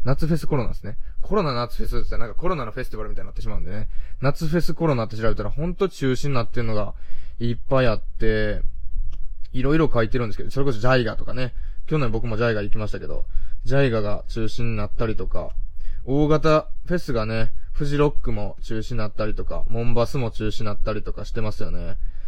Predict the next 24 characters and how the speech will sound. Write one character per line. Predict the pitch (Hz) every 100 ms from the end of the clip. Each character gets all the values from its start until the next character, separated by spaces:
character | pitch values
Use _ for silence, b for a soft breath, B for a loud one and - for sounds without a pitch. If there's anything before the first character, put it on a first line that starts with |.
| B
す | - -
ご | 147 175
い | 127
悲 | 131 127
し | - 117
い |
な | 107 123
と | - 107
思 | 110 110
う |
中 | 98 113
で、 | 107 113 107 107 b b -
ま | 151
あ、 | - b b -
な | 127
ぜ | 165 254
こ | - 247
の |
話 | 240 240 190 -
を | 107 -
選 | 156
ん | 135
だ | 107
か、 | 113 110